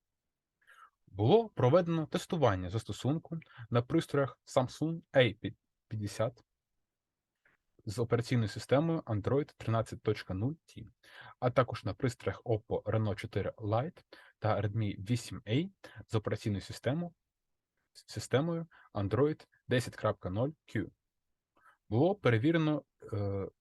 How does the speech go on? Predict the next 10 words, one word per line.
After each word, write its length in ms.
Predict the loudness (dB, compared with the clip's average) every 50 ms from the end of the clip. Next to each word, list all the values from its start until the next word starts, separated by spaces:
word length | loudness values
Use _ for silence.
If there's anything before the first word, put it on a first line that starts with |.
| _ _ -10 -10 -10 -12 _
швидкодію 540 | -18 -12 -12 -12 -4 -2 -2 0 2 0 0
застосунку, 760 | 0 -2 -4 -6 -8 -6 -4 -4 -4 -4 -4 -6 -8 -10 -12 -12 -14 -20 -20 -20 _ _
коректність 420 | 2 4 4 4 4 0 -6 -6
формування 580 | -4 -4 -2 0 2 2 2 2 4 4 4 4
аудіотеки, 720 | 4 2 2 2 0 0 0 0 -2 -2 -2 -6 -10 -12 -12 -14 _ -20 -20 -20 _ _ _
відображення 480 | 2 2 4 4 4 4 4 4 2 0
інтерфейсу 580 | 0 -2 -4 -4 2 2 4 4 4 2 -2 -2
та 100 | -2 -2
програвання 560 | -2 -2 -2 -2 0 2 2 2 2 2 0
музики, 500 | -2 -2 -4 -6 -10 -12 -14 -16 -16